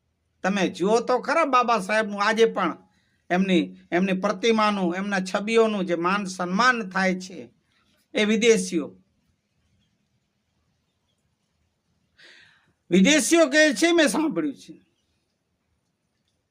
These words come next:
કે આ જે ભારતમાં સૂરજ ઉગ્યો હતો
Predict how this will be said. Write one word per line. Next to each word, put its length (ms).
કે 80
આ 220
જે 140
ભારતમાં 640
સૂરજ 420
ઉગ્યો 420
હતો 480